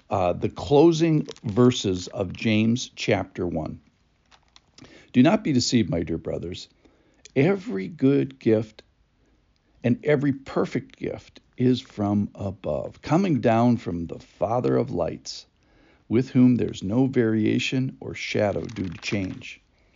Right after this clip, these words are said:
Verse eighteen, "Of his own will he brought us forth by the word of truth, that we should be a kind of first fruits of his creatures."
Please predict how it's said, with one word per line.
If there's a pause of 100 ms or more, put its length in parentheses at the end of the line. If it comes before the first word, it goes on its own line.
(1000)
Verse
eighteen, (520)
"Of
his
own
will
he
brought
us
forth
by
the
word
of
truth, (100)
that
we
should
be
a
kind
of (160)
first
fruits (120)
of
his
creatures."